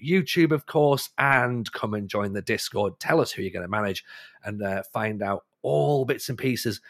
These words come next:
about the world of F M. Of course, it's the F M Show Pod on social media. Links, of course, below. And you can email us, the F M Show Pod. That's the F M Show Pod at gmail dot com. And if that's not enough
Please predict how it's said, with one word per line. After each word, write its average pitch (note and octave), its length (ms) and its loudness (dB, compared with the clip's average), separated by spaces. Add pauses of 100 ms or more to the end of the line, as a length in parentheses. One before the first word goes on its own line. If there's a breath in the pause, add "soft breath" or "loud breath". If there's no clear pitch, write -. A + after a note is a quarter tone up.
(260 loud breath)
about G#2+ 260 -4
the A2 80 -6
world G2+ 360 2
of G2+ 120 -4 (140)
F G#2 300 0 (160)
M. C#3 380 4
Of - 600 -14
course, - 260 -4
it's F#2+ 100 -10
the G#2 160 -6
F - 180 -6
M F#2+ 120 0
Show F2+ 240 -4
Pod F3+ 400 4 (200)
on A2+ 100 -4
social G2 320 -6
media. G#2 260 -2
Links, G2+ 260 -4
of - 60 -18
course, - 220 -8 (140)
below. D3+ 380 8 (400 loud breath)
And D3 380 4
you D3 60 0
can D3 140 0 (100)
email C3 380 6
us, C3 300 2
the B2 320 0
F A2+ 260 -4
M G#2 180 -4
Show F#2+ 220 -2
Pod. C#3 340 2
That's - 220 -6
the G2+ 360 -6
F - 220 -8 (100)
M F#2 200 -8
Show G2 220 -2
Pod F3 300 4 (360 loud breath)
at - 300 0
gmail C#3 560 4 (260 soft breath)
dot - 300 0
com. D#3 380 4 (140)
And A2+ 100 -6
if G#2+ 140 -10
that's - 340 -8
not B2+ 280 -4
enough D3 680 4